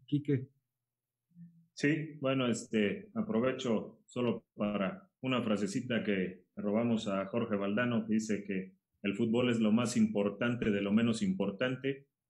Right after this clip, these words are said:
Speaker 2: y en este momento con la pandemia creo que nos lo hace notar, sobre todo a las personas que disfrutamos y amamos esta actividad, ¿no? Y estamos a la espera de de poder realizarla nuevamente con,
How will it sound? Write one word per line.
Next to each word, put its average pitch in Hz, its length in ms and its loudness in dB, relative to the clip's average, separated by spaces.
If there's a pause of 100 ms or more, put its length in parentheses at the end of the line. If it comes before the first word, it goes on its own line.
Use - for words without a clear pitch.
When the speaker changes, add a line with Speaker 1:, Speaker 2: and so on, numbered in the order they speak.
(300)
Speaker 2:
y 104 80 2
en 117 80 6
este 139 220 2
momento 120 340 4
con 113 120 4
la 104 120 4
pandemia 110 480 0
creo 104 160 0
que 117 80 2
nos 101 180 4
lo 101 140 4
hace 113 240 2
notar, 110 580 0 (460)
sobre 117 360 2
todo 131 440 2
a 101 60 2
las 98 160 0
personas 110 500 0
que 104 140 0
disfrutamos 104 800 0
y - 20 2
amamos 104 480 4
esta 101 240 -4
actividad, 92 540 -4 (480)
¿no? 107 180 0
Y 117 60 4
estamos 110 500 2
a 101 80 2
la 95 120 2
espera 107 420 0
de 95 340 -2 (340)
de 101 120 -6
poder 107 300 2
realizarla 104 640 0
nuevamente 101 540 0
con, 90 300 -8